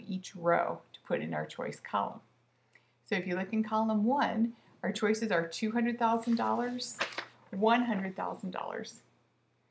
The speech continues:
and losing a hundred twenty thousand dollars. So looking at that max criteria,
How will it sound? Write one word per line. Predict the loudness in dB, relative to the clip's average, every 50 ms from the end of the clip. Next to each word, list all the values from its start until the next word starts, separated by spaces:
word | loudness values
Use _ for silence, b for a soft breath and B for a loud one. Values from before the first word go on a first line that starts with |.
| _ _ _ -18 -18 -16 -8 -4
and | -2 0 0 2
losing | 2 2 2 2 0
a | 0 0
hundred | 0 -2 -2 -2 -4 -6
twenty | -4 -4 -4 -2 -2
thousand | -2 -2 -4 -4 -4 -6 -8 -6
dollars. | -6 -6 -6 -6 -8 -10 -12 -12 -12 -14 -16 -18 -20 -20 -20 -20 -20 -20
So | -10 -6 -4 -4 -4 -6 -8 -6
looking | -6 -2 0 2 4 4
at | 4 4 4
that | 6 4 4 4 4
max | 2 2 4 4 2 2 0 -4 -8 -14 -14
criteria, | -8 -6 -4 -4 -4 -4 -2 0 0 2 4 4 2 2 0